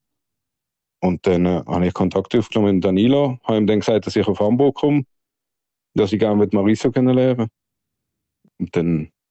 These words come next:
bin ich zum, in die Lobby gehockt, dann ist Mauricio gekommen, geredet mit ihm zwei, drei Worte. Und dann Zusammenhang, also kurz Zusammenhang, habe ich dann den Danilo eingeladen, noch in die Schweiz, nach Hamburg, ein Seminare geben.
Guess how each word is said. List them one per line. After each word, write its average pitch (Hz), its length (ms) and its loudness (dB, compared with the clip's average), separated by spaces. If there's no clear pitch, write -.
bin 95 100 0
ich 95 140 0
zum, 82 420 -2
in 92 100 -2
die 90 80 0
Lobby 98 240 2
gehockt, 180 320 0
dann 165 80 2
ist - 80 -6
Mauricio 160 400 2
gekommen, 170 180 2
geredet 147 320 2
mit 160 200 2
ihm 147 100 2
zwei, 147 180 2
drei 139 180 4
Worte. 143 360 0
Und - 180 -4
dann 110 560 2
Zusammenhang, 113 640 0
also 101 180 -2
kurz 113 340 -2
Zusammenhang, 107 480 0
habe 98 140 2
ich 90 80 -2
dann 98 220 -2
den 92 100 0
Danilo 101 460 2
eingeladen, 113 560 2
noch 113 60 2
in 110 100 2
die - 60 -8
Schweiz, 117 280 -2
nach 107 180 -2
Hamburg, 110 640 0
ein 101 100 -2
Seminare 113 580 0
geben. 151 260 2